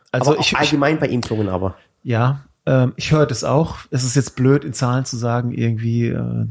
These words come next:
Speaker 1: zwei von hundert oder
Speaker 2: Mhm.
Speaker 1: zwei von tausend. Das ist, kann man
Speaker 2: Ja.
Speaker 1: schlecht abschätzen, wenn man was Neues gibt oder impft.
Speaker 2: Und das
Speaker 1: Das ist
Speaker 2: Krasse, das Krasse war dann, Ali, äh,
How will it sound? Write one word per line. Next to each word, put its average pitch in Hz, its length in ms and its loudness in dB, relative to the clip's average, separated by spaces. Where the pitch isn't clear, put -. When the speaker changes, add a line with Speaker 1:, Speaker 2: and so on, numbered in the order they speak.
Speaker 1:
zwei 120 300 0
von 117 240 -2
hundert 123 400 0
oder 104 420 -4
Speaker 2:
Mhm. 135 200 2
Speaker 1:
zwei 117 240 0
von 107 160 -8
tausend. 120 560 -2
Das - 120 -10
ist, - 560 -4
kann 123 160 -2
man 127 100 2
Speaker 2:
Ja. - 60 -4
Speaker 1:
schlecht 127 240 0
abschätzen, 131 500 -2
wenn 120 120 0
man 117 280 0
was 120 280 -2
Neues 117 460 0
gibt 127 200 2
oder 113 160 0
impft. - 340 -6
Speaker 2:
Und 135 120 0
das 135 60 0
Speaker 1:
Das 131 60 0
ist 123 60 2
Speaker 2:
Krasse, 139 200 0
das 131 160 -6
Krasse 139 260 -4
war 156 100 0
dann, 156 140 -2
Ali, 160 320 0
äh, 123 280 0